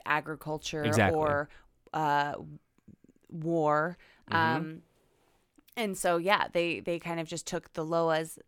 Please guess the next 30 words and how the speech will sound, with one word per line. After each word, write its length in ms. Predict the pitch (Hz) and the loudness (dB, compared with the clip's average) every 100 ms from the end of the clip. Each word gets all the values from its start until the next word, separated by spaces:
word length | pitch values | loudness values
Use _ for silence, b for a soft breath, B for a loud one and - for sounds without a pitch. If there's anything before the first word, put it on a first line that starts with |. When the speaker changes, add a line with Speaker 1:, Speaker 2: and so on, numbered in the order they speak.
| - | -8
Speaker 1:
that 240 | 156 - | -6 -6
were 300 | 151 156 151 | -6 -8 -8
similar 580 | 156 190 180 156 151 165 - | -8 -6 -4 -2 -2 -4 -6
and, 200 | 147 - | -6 -6
and 180 | 151 | -8
kind 180 | - 151 | -8 -10
of 60 | 147 _ | -10 _
pigeonholed 540 | - 175 160 165 151 - | -10 -8 -8 -10 -10 -8
them 180 | 151 151 | -8 -6
into, 640 | 156 156 - 151 147 156 b b b b | -8 -8 -10 -8 -8 -10 b b b b
um, 360 | - 151 147 156 156 | -2 0 -2 -4 -6
these 220 | 151 147 | -6 -4
different 300 | 160 147 - | -6 -6 -4
categories 560 | 156 156 151 156 151 | -2 -2 0 -2 -2
of 140 | - 147 | -6 -8
saints. 360 | 202 226 175 - B B - 190 | -4 -4 -6 -12 B B -6 2
That's 220 | 202 - | 2 2
really 340 | 175 214 220 | 2 2 2
interesting, 420 | 220 233 196 185 170 | -2 -4 -4 -2 2
though, 140 | 165 | 4
about 200 | 165 156 | 4 2
Speaker 2:
Mm-hmm. 120 | 113 | 2
Speaker 1:
the 60 | 117 | 4
calendar. 360 | 202 208 180 165 | 4 4 2 2
I 120 | 160 | 2
didn't, 320 | 160 175 175 | -2 -6 -4
I 100 | - | -4
didn't 300 | 165 175 175 | -4 -4 -2
know. 200 | 180 185 | 2 2
That's 280 | 170 165 - | 2 -4 -6